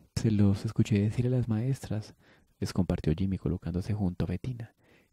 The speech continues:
que era más o menos de su edad. Ambos niños tenían la angustia grabada en el rostro y esto era lo que alarmaba más a Candy, confirmándole que decían la verdad. "Es cierto, es algo así como hemo-, hemo-,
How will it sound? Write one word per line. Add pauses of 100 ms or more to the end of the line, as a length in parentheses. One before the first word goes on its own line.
(100)
que
era
más
o
menos
de
su
edad. (260)
Ambos
niños
tenían
la
angustia
grabada
en
el
rostro
y
esto
era
lo
que
alarmaba
más
a
Candy, (580)
confirmándole
que
decían
la
verdad. (3250)
"Es
cierto,
es
algo
así
como
hemo-,
hemo-,